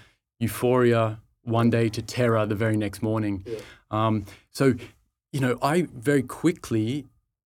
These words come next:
Speaker 1: came to the idea of, like, a lot of this, you know, I can control, or I need to c-, I need to control it.
Speaker 2: Yeah.
Speaker 1: You know, and the, the power of the positive mindset,
Speaker 2: Yeah.
Speaker 1: um, in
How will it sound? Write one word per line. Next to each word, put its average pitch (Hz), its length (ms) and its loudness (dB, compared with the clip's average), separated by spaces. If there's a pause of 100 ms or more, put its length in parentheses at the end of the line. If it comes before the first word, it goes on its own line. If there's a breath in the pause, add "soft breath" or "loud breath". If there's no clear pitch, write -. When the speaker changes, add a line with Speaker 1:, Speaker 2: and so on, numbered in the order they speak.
Speaker 1:
came 131 220 0
to 117 100 -6
the 113 140 0
idea 113 340 0
of, 110 220 -4
like, 101 320 -8
a 127 40 -6
lot 131 280 -2
of 120 80 -2
this, - 360 -6
you 117 120 -6
know, 110 120 -4
I 120 140 0
can 113 160 -4
control, 107 680 -2 (840)
or 123 140 0
I 117 80 4
need 143 220 4
to 110 140 -8
c-, - 80 -16 (160)
I 113 100 -2
need 127 280 4
to - 80 -10
control 101 420 -4
it. 104 200 -10
Speaker 2:
Yeah. 107 340 -8
Speaker 1:
You 113 100 0
know, 110 240 2
and 113 320 -2 (200)
the, 117 60 -8
the 117 180 -8
power 151 640 -2
of 117 160 -6
the - 80 -16
positive 110 560 -4
mindset, 113 800 -4
Speaker 2:
Yeah. 104 240 -8 (160)
Speaker 1:
um, 110 520 -2
in 113 380 -2